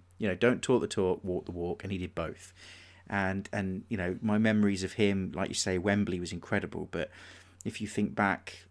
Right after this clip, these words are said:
you know, <laughs> little things that even aren't that successful, which is beating the Raiders to knock them out of the playoffs,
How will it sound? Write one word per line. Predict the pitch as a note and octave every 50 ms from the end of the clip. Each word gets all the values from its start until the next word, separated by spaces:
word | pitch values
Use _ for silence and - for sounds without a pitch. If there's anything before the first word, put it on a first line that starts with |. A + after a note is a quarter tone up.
| _ _
you | - A2
know, | F2+ F2+ F#2 F2+ - _ - - - - - - - G#2+ D3+ A#2 - - -
<laughs> | - - G#2+ -
little | C#3+ C#3+ D#3+ E3+ D3+
things | C#3 - A#2 G2 F#2+ F2+ F2
that | - -
even | A#2+ A#2 A#2+ A#2+
aren't | G#2+ A2+ A#2 A2+
that | A2+ - -
successful, | - - - - - - - D#3 D3+ - - - B2+ G2+
which | F#2 G2 G#2 - - -
is | G#2+ G2+ -
beating | - - D3 D#3 - D3 C#3
the | B2+ A#2+
Raiders | A2 B2 A#2+ B2+ B2+ A2 A2 G#2 -
to | - -
knock | G2+ G2+ A2 - - -
them | - G#2+ G#2
out | G2+ G2 G2 -
of | F#2+ F#2+
the | - -
playoffs, | - - G#2 G2+ F#2+ F2+ E2 - - - - -